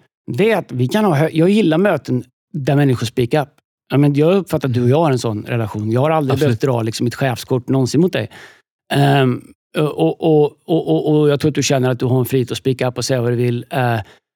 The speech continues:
Speaker 1: och du vet att at the end of the day så kommer jag inte fatta ett beslut, eller vara med och fatta ett beslut som jag inte känner frid över. Men det finns massa beslut också som jag känner att jag inte behöver fatta. Jag måste inte liksom ve-, veta bäst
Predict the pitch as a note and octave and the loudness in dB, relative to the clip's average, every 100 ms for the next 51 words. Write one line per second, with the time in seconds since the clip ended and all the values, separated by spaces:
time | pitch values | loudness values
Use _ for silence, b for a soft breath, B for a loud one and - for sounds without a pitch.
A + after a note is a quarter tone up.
0 | _ _ _ D3+ D3 C#3+ G3 G#3 D#3 D3+ | _ _ _ 0 2 2 2 0 -2 -2
1 | E3 D3 C3+ C3 C3 A2+ - D#3 D3+ C#3+ | 0 0 0 0 -2 -2 0 2 2 0
2 | D3+ C#3 A#2+ C3+ C#3+ B2 - - - D3+ | -4 -4 -6 -4 -2 -2 -6 -20 -6 -2
3 | C3+ C#3 C#3+ C3+ E3 C3+ A#2+ A#2+ B2 C3 | 0 2 2 0 -2 -4 -6 -4 -2 0
4 | C3+ C3 B2 A#2 B2+ B2+ B2 B2 - F#3 | 0 0 -2 -2 0 0 -2 -4 0 0
5 | G3 C#3 G#2+ G2 b b _ - D#3+ F#3 | 2 -2 -4 -10 b b _ -2 0 2
6 | F#3 A#3 A#3 E3 F#3 A3 F3 F#3 - E3+ | 2 0 0 -2 0 0 0 -4 -2 -2
7 | F3 F3 E3+ F#3+ G3+ D#3+ C3+ F3 F3 _ | 0 -2 0 0 0 -2 -2 -4 -8 _
8 | G#3+ E3+ b b _ E3 E3+ G#3 G3+ - | -4 -4 b b _ 0 2 2 0 -2
9 | B3 A3+ F3 D3 C#3 C#3+ D3 D#3+ E3 D#3+ | 0 2 0 0 0 0 -2 -4 -10 -2
10 | D#3 C#3+ C3 B2+ A#2 - | 0 0 -2 -2 -4 -8